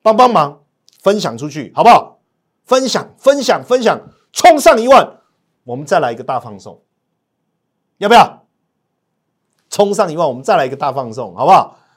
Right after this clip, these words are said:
哦，那你说第一把交椅，我是不敢当啦，哦，我是不敢当啦，这个，这个还有很多要学习的空间，哦，学习的空间。当然，我感谢大家持续的学习，好不好？今天我们来谈一件事，老师，你的港股天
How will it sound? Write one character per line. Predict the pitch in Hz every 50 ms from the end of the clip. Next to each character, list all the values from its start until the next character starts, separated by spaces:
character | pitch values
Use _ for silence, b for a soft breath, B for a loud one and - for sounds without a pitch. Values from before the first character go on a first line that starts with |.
| b b
哦， | b 104 185 - 90
那 | 131 170
你 | 160 131
说 | 117 135 165 165 165
第 | 165 - 180 175
一 | 175
把 | - 131 113 107
交 | - - 143 139
椅， | 135 120 107 104
我 | 98 98 101 101
是 | -
不 | 131 131
敢 | 127 110 92 80 85 -
当 | 92 90 90
啦， | 87 78 71 _ _
哦， | _ 80 73 87
我 | 95
是 | - -
不 | 120 117
敢 | 107 90 80 _
当 | - 85 85
啦， | 82 _ _ _ _ _ _ _ _
这 | - 110
个， | 104 98 92 90 85 -
这 | _ - 120
个 | 113 107 98 95 -
还 | - 127 127
有 | 127
很 | 117 110 98
多 | 98 113 117
要 | 117 113
学 | - - - 98 98 107
习 | - - - 92 87 87
的 | - 98 85 - _ _ _ _ _ _ _
空 | - - 107 101 101
间， | 104 - 104 95 92 90 85
哦， | 87 85 85
学 | - - 110
习 | 104 - -
的 | 92 98
空 | - 95 92 90
间。 | 85 92 90 87 _ _ _ _ _ _
当 | 143 143
然， | 143 131
我 | 123 135
感 | 131 123 95 92
谢 | 98 123
大 | 113 117 107
家 | 107 110
持 | 107 - - 95
续 | - - 107
的 | 95 90
学 | - - 90
习， | 95 - - _ _ _ _ _
好 | _ 95
不 | 104
好？ | 113 101 85 _ _
今 | - 131 131
天 | 127 135 131 127
我 | 104
们 | 92 98 104
来 | 101 98
谈 | - 101 92
一 | 95
件 | 98 117 110 101
事， | 87 - - 95 98 _ _ _ _ _ _ _ _ _ _
老 | - - -
师， | - - 285 285 220 - - - _ _ _ _ _ _ _ _ _ _ _ _ _ _ _ _ _ _ _ _ _ _ _
你 | - 208 240
的 | 240 285
港 | 277 - - - 349 339 359 359 339 330
股 | 339 440 349 277 233 220
天 | 220 - 359